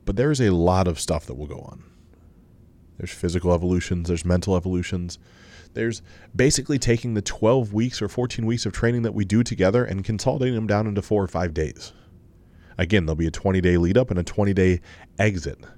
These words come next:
right? So our total time commitment there, all encompassing, will be about forty-five days. In that forty-five days, I can also guarantee your life will not be the same. I'm sharing all this because I feel compelled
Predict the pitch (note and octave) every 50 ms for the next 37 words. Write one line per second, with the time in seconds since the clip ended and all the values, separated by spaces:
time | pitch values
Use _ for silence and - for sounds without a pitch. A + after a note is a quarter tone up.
0 | - - - _ _ - - - E2+ F#2 G2 - A2 G2 F#2 - B2+ A#2+ A#2 -
1 | - A#2 A#2 A2 G#2 - G#2+ G#2 G2+ G2+ F2+ E2 G2+ A2+ G#2+ F#2+ F2 - - -
2 | - - - - - A2+ B2+ B2 A2 G#2+ - B2+ A#2+ A2 G#2 - G#2 G2+ G2+ G2
3 | F#2 G#2+ G#2 F#2 F#2+ F#2 - - - G#2+ A2+ C3 A#2+ - - - - A#2 A2 G#2+
4 | F#2+ - F#2 F#2 F2+ D#2+ D2+ D#2 - - - - - - - - - - - -
5 | _ _ _ - - - - - - - - - _ _ - - - - - -
6 | - - - - - - - _ _ - - - G#2 A2 A#2+ C3 C3+ - - G#2
7 | G#2 A2 - - A#2 A2+ F2+ E2 E2+ F#2 E2+ F2 F2 F2+ - - G2 G2 G2 G2
8 | D#2+ F2 - - G2+ F2 F2+ F2+ F#2+ G#2+ G#2 - - E2 D#2+ E2 E2+ F#2 F2 D#2+
9 | D2 D#2+ E2 - F#2+ F2 E2 D2 D2 D2+ D#2 D2+ D2 D#2 - - E2 - - -
10 | - - - - - - - _ _ - - - - - - - - - - -
11 | - - - _ _ - - - - - - - - _ - _ _ - - -
12 | - - - _ _ _ _ _ - _ - - _ _ _ _ - - - -
13 | G#2 F#2+ - C#3 D3+ D#3 C#3 B2 A2+ G#2+ A2 G2+ - G#2 G2 A2+ G#2 F#2 F#2+ F#2+
14 | - - B2 A#2+ A#2 - G#2+ G2 F2+ - - A#2+ A#2+ A#2 G#2 F#2 F2+ E2+